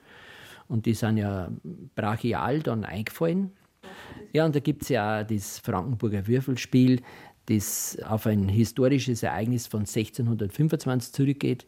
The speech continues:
und wo wir dann jetzt eigentlich dann vierhundert Jahre Erinnerung feiern. Und da wird das dokumentiert und wird veranschaulicht, was da los war.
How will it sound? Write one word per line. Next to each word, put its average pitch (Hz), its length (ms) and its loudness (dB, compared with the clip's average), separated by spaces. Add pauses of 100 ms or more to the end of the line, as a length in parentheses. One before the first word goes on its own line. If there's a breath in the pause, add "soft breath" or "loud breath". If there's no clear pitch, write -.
(720 loud breath)
und 95 400 -4
wo 101 120 -2
wir 107 140 2
dann 104 200 2
jetzt 104 260 -2
eigentlich 104 360 -2
dann 92 240 0
vierhundert 117 440 2
Jahre 113 480 0
Erinnerung 127 580 2
feiern. 117 460 0 (1000)
Und 120 180 0
da 147 100 4
wird 165 220 6
das 131 200 2
dokumentiert 123 680 2
und 110 180 2
wird 117 180 2
veranschaulicht, 107 920 -2
was 101 200 -8
da 107 120 -4
los 82 320 -10
war. 65 180 -12